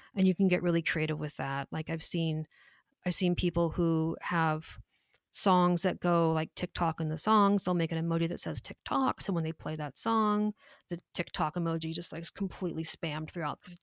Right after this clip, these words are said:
the chat, and it's really fun. You can also make those emoji kind of explode up on the screen, so when you have, like, a lot happening, it just, like, you know, it's a huge event. It's really cool. So that's sort of an engaging way. That's a reason why people wa-,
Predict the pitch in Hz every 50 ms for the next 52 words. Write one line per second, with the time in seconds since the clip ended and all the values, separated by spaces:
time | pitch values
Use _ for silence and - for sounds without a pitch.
0 | _ _ - 127 127 _ - - 277 254 247 247 - - 202 180 175 170 - -
1 | - - - 165 - - 254 240 226 220 220 220 220 214 _ - - - - -
2 | - _ - 208 - 226 208 202 190 190 - 208 185 185 180 175 - 202 180 180
3 | 175 175 175 175 165 170 170 - 185 170 170 165 165 - - - _ - 180 175
4 | 170 170 170 - 175 165 160 _ _ - - _ - 170 160 151 147 151 - -
5 | _ _ 240 247 247 247 240 233 233 240 - - 202 185 175 170 170 170 170 170
6 | 175 156 156 156 - 139 156 156 - _ - 165 165 170 170 160 156 156 - 180
7 | 180 165 160 _ - 180 175 180 175 170 160 _ - 180 - - - 127 131 -
8 | _ - _ _ _ _ _ _ _ - 190 180 - 143 - - - _ 180 175
9 | - - - - - - 202 190 175 156 151 - - - 165 - 120 120 - -
10 | - - _ - - - - _ - - - 185 175 165 156 147 147 - - -
11 | - - - _ _ - - - - _ - - - 214 196 190 180 - _ _
12 | _ _ 214 196 220 214 220 - - 220 214 196 196 190 175 180 170 165 170 170
13 | 170 160 147 143 151 170 170 170 - 185 170 165 160 165 160 151 - 156 - -
14 | 160 165 165 156